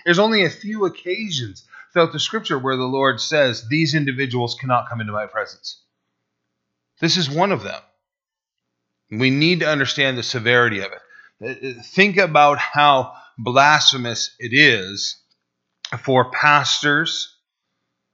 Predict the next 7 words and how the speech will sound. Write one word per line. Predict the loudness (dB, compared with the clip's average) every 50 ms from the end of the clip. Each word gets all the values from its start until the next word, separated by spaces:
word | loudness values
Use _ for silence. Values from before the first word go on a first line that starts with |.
| _ _ _ _ _
and | 2 4 4 4 2 -2 -6 -10 -10
clergy | -2 2 4 6 6 6 6 4 2 0 -2 -4 -4 -4
to | -4 -6
stand | -6 -6 -4 0 2 2 4 2 2 0
in | -2 -2 -2
the | -4
pulpit | -4 -6 _ -2 0 0 0 0 -2 -2 -2 -2